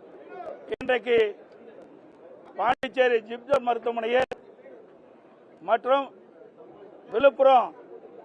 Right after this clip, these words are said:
அரசு பொது மருத்துவமனை, கள்ளக்குறிச்சி மருத்துவமனையில,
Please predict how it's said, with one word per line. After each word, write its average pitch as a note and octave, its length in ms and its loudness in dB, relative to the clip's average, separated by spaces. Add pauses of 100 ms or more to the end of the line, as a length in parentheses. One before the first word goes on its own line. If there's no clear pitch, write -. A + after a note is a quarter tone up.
(480)
அரசு A#3+ 340 0
பொது A#3 240 -4
மருத்துவமனை, A#3+ 560 -4 (120)
கள்ளக்குறிச்சி G3+ 680 -6 (3500)
மருத்துவமனையில, A#3+ 880 2